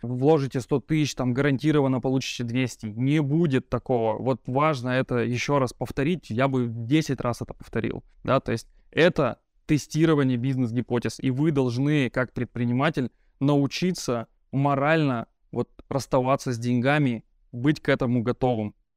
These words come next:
не бояться инвестировать и не бояться вкладывать в товар деньги. То есть первое, вот это морально подготовиться к тому, что с деньгами можно расставаться. Потому что многие, ну, настолько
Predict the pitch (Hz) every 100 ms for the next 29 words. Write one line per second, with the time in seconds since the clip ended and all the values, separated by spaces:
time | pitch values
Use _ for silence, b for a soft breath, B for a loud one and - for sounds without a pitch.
0 | _ 131 139 143 139 139 147 - 135 -
1 | 139 143 131 - - 175 160 123 - 127
2 | 131 127 131 139 - 107 - 135 135 139
3 | 139 131 - _ _ _ - - 120 123
4 | 127 - 113 117 110 104 - - 123 -
5 | - _ _ _ 147 160 156 117 110 117
6 | 117 - - - - 123 120 139 135 113
7 | 113 117 131 - 131 151 - 120 113 139
8 | 131 147 143 120 123 113 110 - 113 -
9 | 104 - - _ _ 131 127 123 143 147
10 | 175 165 135 135 147 - 170 160 139